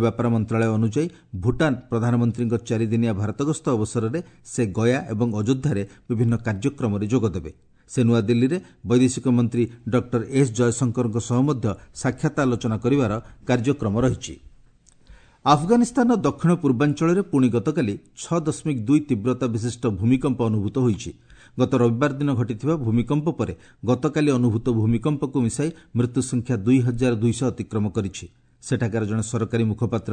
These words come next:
କହିଛନ୍ତି, ଗତ ରବିବାର ଦିନ ଛଅ ତୀବ୍ରତା ବିଶିଷ୍ଟ ଭୂମିକମ୍ପ ଅନୁଭୂତ ହୋଇଥିଲା। ଏପର୍ଯ୍ୟନ୍ତ ତିନି ହଜାର ଛଅଶହ ଚାଳିଶ ଜଣରୁ ଅଧିକ ଲୋକ ଏଥିରେ ଆହତ ହୋଇଥିବା ସେ କହିଛନ୍ତି।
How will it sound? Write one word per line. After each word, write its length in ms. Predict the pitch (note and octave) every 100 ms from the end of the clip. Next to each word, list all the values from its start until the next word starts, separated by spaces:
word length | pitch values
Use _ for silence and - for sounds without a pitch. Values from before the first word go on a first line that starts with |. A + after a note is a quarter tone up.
| G#2+
କହିଛନ୍ତି, 400 | G#2+ A2 D3 F#3+ F#3+ - _
ଗତ 180 | A2+ G#2+ A2+
ରବିବାର 360 | A2 C3+ F#3 D3+
ଦିନ 160 | A2+ F2+ - _
ଛଅ 180 | - E3 F3
ତୀବ୍ରତା 420 | C#3 A2 B2+ C3+ A2+
ବିଶିଷ୍ଟ 300 | B2+ A#2 C3
ଭୂମିକମ୍ପ 500 | G#2 G#2 A2 A#2+ A2+
ଅନୁଭୂତ 280 | A2+ G#2 F#2+ A#2+
ହୋଇଥିଲା। 360 | A2 G#2 E2+ - - _ _ -
ଏପର୍ଯ୍ୟନ୍ତ 500 | B2+ C3+ C3 D3 D3 F3+
ତିନି 180 | C3 B2+
ହଜାର 240 | B2 A#2+ A#2+ -
ଛଅଶହ 300 | B2+ A2+ A#2 B2
ଚାଳିଶ 220 | A#2+ B2
ଜଣରୁ 300 | C3+ C3 B2+ A#2+ - G#2+
ଅଧିକ 280 | A2+ C3 B2
ଲୋକ 260 | A2+ A2+ A2+ B2 - -
ଏଥିରେ 220 | A#2+ B2+ B2
ଆହତ 260 | A#2 A#2+ B2+
ହୋଇଥିବା 280 | A#2 A#2+ A2+
ସେ 120 | -
କହିଛନ୍ତି। 520 | A#2+ G#2+ A2+ F#2